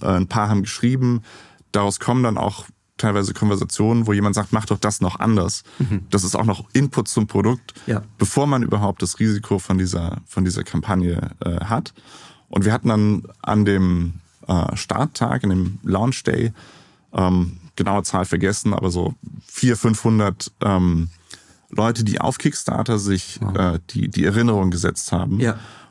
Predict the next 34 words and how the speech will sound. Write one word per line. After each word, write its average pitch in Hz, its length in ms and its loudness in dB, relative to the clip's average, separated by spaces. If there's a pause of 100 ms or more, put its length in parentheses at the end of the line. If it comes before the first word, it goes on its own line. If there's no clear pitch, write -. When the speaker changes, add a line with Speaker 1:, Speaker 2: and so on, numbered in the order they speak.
(140)
Speaker 1:
Und 104 120 4
das 101 140 0
hat 127 100 0
dann 120 120 4
dazu 110 240 -2
geführt, 104 500 0 (180)
dass - 240 0
wir - 80 0
unser 90 160 2
Funding-Ziel 107 640 0
nach 101 140 0
drei - 180 -2
Stunden - 320 0
erreicht - 380 -2
haben, - 240 0 (200)
Speaker 2:
Wow. 95 280 -4
Speaker 1:
weil 120 320 0
eben 117 260 2
diese, 101 500 0 (420)
diese 101 280 0
Supporter 117 520 0
der 101 140 0
ersten 98 280 -2
Stunde, 110 600 2 (120)
äh, 92 240 4
die 95 180 4
wussten 120 280 0
einfach 98 200 -2
schon, 101 200 0
dass 95 120 0
sie - 80 -4
das 92 220 -2
haben 101 220 2
wollen. 95 340 2